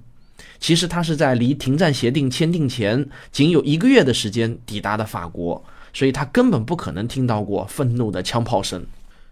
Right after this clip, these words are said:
到了一九一九年，三十岁的哈勃移居到了加州，在洛杉矶附近的威尔逊天文台找了个职位。很快，他便出人意料地成为了二十世纪最为杰出的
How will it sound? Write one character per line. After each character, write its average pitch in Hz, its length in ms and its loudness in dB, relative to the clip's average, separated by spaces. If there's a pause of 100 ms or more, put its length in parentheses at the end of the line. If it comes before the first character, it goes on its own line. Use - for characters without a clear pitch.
(120)
到 175 220 8
了 139 160 8
一 220 160 4
九 131 220 6
一 202 100 2
九 123 220 4
年， 98 400 0 (320)
三 294 260 8
十 202 140 4
岁 160 160 4
的 123 80 4
哈 160 200 2
勃 120 520 2
移 135 180 0
居 180 180 -2
到 160 200 2
了 117 100 0
加 170 240 4
州， 180 340 2 (360)
在 131 300 2
洛 185 180 6
杉 170 200 2
矶 165 160 0
附 165 220 -2
近 131 240 0
的 110 120 2
威 143 140 0
尔 117 140 2
逊 160 180 0
天 123 160 -2
文 120 120 -2
台 98 420 -6
找 - 220 -4
了 101 100 -8
个 113 140 -6
职 98 180 -8
位。 120 260 -2 (360)
很 104 180 -10
快， 151 340 0 (280)
他 - 120 -4
便 123 200 0
出 226 240 2
人 165 200 2
意 190 120 4
料 165 260 4
地 104 140 -2
成 113 240 -2
为 113 120 4
了 113 200 2
二 175 120 6
十 135 140 0
世 127 180 -2
纪 110 300 -6 (160)
最 214 300 4
为 104 200 0
杰 110 300 -4
出 120 220 -2
的 98 200 -4